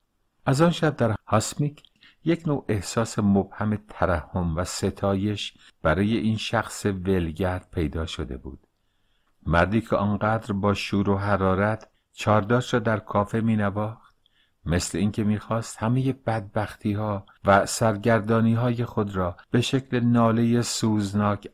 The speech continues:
از روی سیم ویولون بیرون بکشد و یا یک لحظه دردهای خود را فراموش بکند. ولی همین که در جعبه ویولون را می‌بست، یک موجود بدبخت، یک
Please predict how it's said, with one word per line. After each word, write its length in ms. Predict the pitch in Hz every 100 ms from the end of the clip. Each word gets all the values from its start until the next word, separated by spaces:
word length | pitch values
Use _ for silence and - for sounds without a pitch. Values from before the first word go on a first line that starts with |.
| -
از 220 | 104 95
روی 320 | 98 110 107
سیم 400 | 101 - 110 117
ویولون 640 | 110 95 92 90 95 95
بیرون 340 | - 92 95 98
بکشد 540 | 92 - 78 - 71 - _
و 100 | 107
یا 200 | 107 110
یک 440 | 107 117 135 - 113
لحظه 360 | 101 87 101
دردهای 640 | 87 113 113 113 - 123 117
خود 280 | - 98
را 80 | 107
فراموش 640 | 98 92 82 80 80 - -
بکند. 460 | 67 65 64 - _ _ -
ولی 220 | 87 104
همین 220 | 117 120
که 140 | 117
در 320 | 110 113 113 113
جعبه 460 | 107 107 104 110
ویولون 480 | 104 104 101 101 104
را 100 | 101
می‌بست، 720 | 92 92 92 92 98 - - _ _
یک 260 | 170 156 -
موجود 260 | 113 104 107
بدبخت، 920 | 101 98 95 - 92 95 92 - _ _ -
یک 260 | 127 120